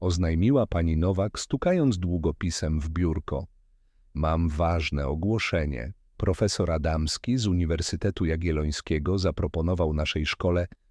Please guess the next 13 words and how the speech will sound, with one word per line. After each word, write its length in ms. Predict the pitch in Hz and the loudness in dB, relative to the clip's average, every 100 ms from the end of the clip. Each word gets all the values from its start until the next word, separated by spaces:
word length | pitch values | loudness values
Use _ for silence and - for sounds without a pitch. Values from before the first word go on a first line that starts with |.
| - | -8
wyjątkowe 880 | 104 131 135 131 - - 143 120 110 | 2 4 4 2 0 0 2 4 2
wyzwanie 720 | 90 85 80 80 80 80 78 - _ _ | 2 0 0 0 0 0 -2 -6 _ _
matematyczno-fizyczne. 1500 | 151 143 - 80 73 - 82 - 80 - 80 78 - - 76 - - - _ | 0 0 2 0 0 -2 -2 -2 -2 0 -2 -2 -2 -6 -8 -12 -20 -20 _
Problem, 640 | - 98 147 165 80 73 80 | 2 4 4 4 2 0 -4
który 320 | - 95 85 | -2 2 2
nawet 380 | 80 98 165 - | 2 2 2 2
niektórzy 420 | 113 - 107 92 | 0 2 0 0
studenci 600 | - - 78 98 123 - | -2 -2 0 2 2 0
uniwersytetu 1080 | 80 85 82 82 78 - 76 123 - 120 117 - _ - | 0 2 2 0 -2 -4 0 0 2 2 0 -2 _ -4
uznali 600 | 101 87 98 175 190 165 | 0 2 2 2 2 4
za 260 | 139 139 | 4 4
zbyt 460 | 113 95 117 127 - | 2 0 2 0 -2
trudny.” 600 | - 127 123 95 73 58 | 0 4 4 2 -4 -6